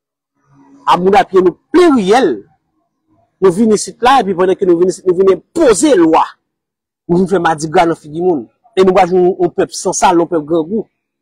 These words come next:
Yon pèp mesken tou, nou va jwenn. Ki pral dakò, pran mil goud, men fè mil goud la. Men fè mil goud la.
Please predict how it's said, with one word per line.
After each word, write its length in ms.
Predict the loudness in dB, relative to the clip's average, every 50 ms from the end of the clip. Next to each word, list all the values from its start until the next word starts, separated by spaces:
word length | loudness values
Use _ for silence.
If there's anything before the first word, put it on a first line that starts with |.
| _ _ _ _ _ _ _ _ _ -4
Yon 100 | -2 -2
pèp 160 | -2 -2 0
mesken 400 | -2 -2 -2 -2 -2 -2 0 0 -2 -4
tou, 160 | -10 -12 -12 _ _ _ _ -4
nou 100 | -2 -2
va 80 | -2 -2
jwenn. 260 | -2 -2 -4 -4 -6 -8 -14 _ _ _ _ _ _ _ _ -10
Ki 80 | -4
pral 200 | -2 -2 -2 0
dakò, 340 | -2 -4 -2 -2 -6 -6 -6
pran 400 | -8 _ -4 0 2 2 2 2 -2 _ _ _ 0
mil 160 | 2 2 2
goud, 300 | 2 0 -4 -6 -8 -8 -12 _ _ _ _ _ 0
men 140 | 2 2 2
fè 160 | 2 2 -2 -2
mil 220 | 0 -2 -4 -4
goud 140 | -8 -10 -10 -12
la. 80 | -12 -12 _ _ _ _ _ _ _ _ _ _ _ _ _ _ _ _ _ _ _ _ _ _ _ _ _ _ _ _ _ _ _ _ _ _ _ _ _ _ _ _ _ _
Men 140 | 0 0 0 0
fè 140 | -2 -4 -4
mil 140 | -4 -6 -8
goud 160 | -10 -10 -10
la. 80 | -10